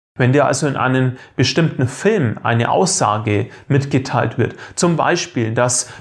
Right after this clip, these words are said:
private Firmen ein Milliardengeschäft machen mit bestimmten Produkten, aber dafür müssen sie leider über Leichen gehen,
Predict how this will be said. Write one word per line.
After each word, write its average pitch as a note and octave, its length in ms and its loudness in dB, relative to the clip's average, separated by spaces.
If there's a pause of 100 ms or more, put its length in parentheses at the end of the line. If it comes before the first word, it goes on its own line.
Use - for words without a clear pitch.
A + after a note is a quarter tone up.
private D3 520 2
Firmen G#3 720 0 (800)
ein E3+ 260 2
Milliardengeschäft E3 1080 0
machen C3 360 0
mit C#3 140 0
bestimmten D3 400 0
Produkten, C#3+ 880 0 (200)
aber B2+ 200 2
dafür C3 420 -2
müssen C3 360 2
sie A#2 180 2
leider A2+ 380 4
über A2+ 320 2
Leichen A2+ 500 -2
gehen, A#2+ 340 -6